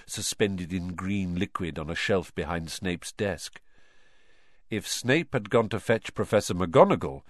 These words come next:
head of Gryffindor House, they were hardly any better off. She might be fairer than Snape, but she was still extremely strict.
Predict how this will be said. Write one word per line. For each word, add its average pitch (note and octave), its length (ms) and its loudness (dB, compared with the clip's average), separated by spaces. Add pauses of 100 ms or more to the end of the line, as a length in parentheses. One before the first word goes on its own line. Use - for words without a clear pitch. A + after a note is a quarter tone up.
(140)
head G#2+ 240 6
of F2 160 0
Gryffindor F#2+ 540 4
House, F2+ 420 4 (420)
they G2 120 0
were F2+ 160 4
hardly G#2 500 4
any G2+ 180 2
better F2+ 340 2
off. - 360 0 (400)
She - 160 -4
might G#2+ 240 2
be G#2+ 100 -6
fairer D3 400 2
than D#2 220 -6
Snape, D2+ 420 -8 (320)
but - 160 -6
she G#2 100 -4
was F#2 200 -2
still G2 500 4
extremely D#2 800 -2
strict. - 540 -6